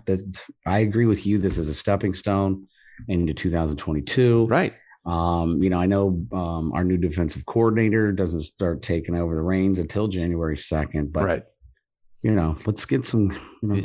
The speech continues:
Speaker 1: if, if somebody's not producing, let's, let's see what somebody else has got. You
Speaker 2: I
Speaker 1: know what I
Speaker 2: agree.
Speaker 1: mean? Let's,
Speaker 2: I agree.
Speaker 1: let's throw it all out on the line and, you know, let's see what sticks. And
Speaker 2: Uh,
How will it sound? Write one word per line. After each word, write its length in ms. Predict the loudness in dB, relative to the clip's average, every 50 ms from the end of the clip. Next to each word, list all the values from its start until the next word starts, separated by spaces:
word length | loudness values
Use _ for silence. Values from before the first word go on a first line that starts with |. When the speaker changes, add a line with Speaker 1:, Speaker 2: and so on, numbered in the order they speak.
| -2 -2 0
Speaker 1:
if, 340 | 0 0 0 0 -2 -4 -6
if 200 | -8 -10 -12 -16 _ -12
somebody's 340 | -4 -2 2 2 2 4 4
not 160 | 2 2 2
producing, 440 | 2 2 2 2 0 0 -2 -2 -2
let's, 220 | -2 -2 -2 -2
let's 200 | -2 -2 -2 -2
see 140 | 0 2 2
what 180 | 2 2 0
somebody 260 | 0 -4 -4 -2 -2 -2
else 220 | -4 -4 -6 -6
has 80 | -6 -4
got. 180 | -4 -4 -4
You 60 | -4 0 2
Speaker 2:
I 120 | 2 2
Speaker 1:
know 80 | 4 4
what 60 | 4
I 40 | 4
Speaker 2:
agree. 40 | 4 2
Speaker 1:
mean? 60 | 0 0
Let's, 260 | -2 -4 -4 -8 -8 -8
Speaker 2:
I 160 | -4 0 0 0
agree. 180 | 2 2 2 2
Speaker 1:
let's 100 | 2 4
throw 180 | 4 4 6
it 60 | 6
all 160 | 6 6 6 4
out 160 | 4 4 4
on 80 | 4
the 80 | 4 4
line 320 | 4 4 4 4 4 2
and, 260 | 2 0 0 -2 -2 -2
you 60 | -2
know, 180 | -2 -2 -2
let's 200 | -2 -4 -4 -4 0
see 80 | 0
what 160 | 0 0 0 -4
sticks. 400 | -2 0 0 0 0 -2 -6 -6
And 140 | -6 -6 -6 -10 _ _ _ _ -20 _ -20 _ _ _ _ _ _ _ _ _ -4
Speaker 2:
Uh, 120 | -4 -4